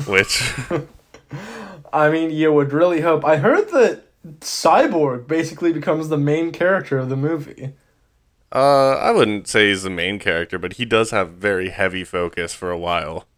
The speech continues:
Speaker 1: Um, maybe, like, the, the third and fourth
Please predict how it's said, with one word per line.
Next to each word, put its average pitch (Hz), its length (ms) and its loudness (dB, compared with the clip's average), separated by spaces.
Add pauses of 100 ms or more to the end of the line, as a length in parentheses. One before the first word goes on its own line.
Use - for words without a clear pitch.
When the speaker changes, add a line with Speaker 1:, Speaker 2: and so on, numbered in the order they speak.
(1040)
Speaker 1:
Um, 82 460 -4 (300)
maybe, 151 300 2
like, 135 200 0
the, 101 180 0
the 101 160 -2
third 98 320 0
and 92 120 -8
fourth 92 560 -4